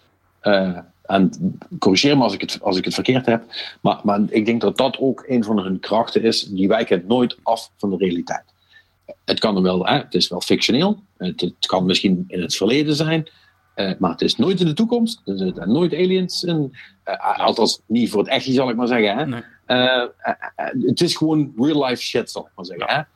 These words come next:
Speaker 1: bedoel,
Speaker 3: It
Speaker 1: Red Dead
Speaker 3: is
Speaker 1: is, ja, Red Dead, Red Dead is cow-, is cowboys en indianen. Eh, G T A is, eh, is, eh, is, eh, Scarface. Of, eh, eh, The Godfather, zo je wil.
Speaker 2: Ja,
Speaker 1: Eh,
Speaker 2: afhankelijk van tijdperk, hè, maar ja, in principe wel.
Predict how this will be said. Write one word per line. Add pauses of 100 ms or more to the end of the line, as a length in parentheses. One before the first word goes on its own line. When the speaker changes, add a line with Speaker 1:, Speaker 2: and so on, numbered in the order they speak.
(160)
Speaker 1:
bedoel,
Speaker 3:
It
Speaker 1:
Red
Dead
Speaker 3:
is
Speaker 1:
is, (140)
ja,
Red
Dead,
Red
Dead
is
cow-,
is
cowboys
en
indianen. (340)
Eh,
G
T
A
is,
eh,
is,
eh,
is,
eh,
Scarface.
Of,
eh, (100)
eh, (480)
The
Godfather,
zo
je
wil. (180)
Speaker 2:
Ja,
Speaker 1:
Eh,
Speaker 2:
afhankelijk
van
tijdperk,
hè,
maar
ja,
in
principe
wel.